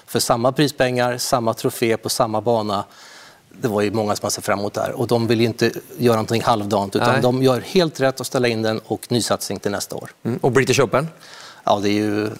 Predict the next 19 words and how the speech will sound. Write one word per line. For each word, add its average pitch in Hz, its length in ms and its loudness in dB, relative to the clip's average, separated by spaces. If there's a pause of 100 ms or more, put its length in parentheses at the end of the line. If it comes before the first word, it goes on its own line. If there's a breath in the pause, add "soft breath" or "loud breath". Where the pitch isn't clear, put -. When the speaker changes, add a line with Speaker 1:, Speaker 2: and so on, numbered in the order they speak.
(140)
Speaker 1:
väldigt 104 440 -2 (580)
konstigt. - 680 -4 (140)
Speaker 2:
Ja. 107 120 -4
Speaker 1:
Att 104 180 -4
det 123 60 -6
Speaker 2:
Ja, 117 40 0
men 120 100 4
Speaker 1:
känns, 139 160 4
Speaker 2:
det - 80 4
känns, 208 220 2
Speaker 1:
det 156 60 4
Speaker 2:
ja. 147 100 4
Speaker 1:
känns 160 200 0
tomt, 107 460 -2
liksom. 110 400 -2 (320 loud breath)
Nu 131 80 -2
pratar 131 280 2
vi 120 80 2
golf, 127 500 0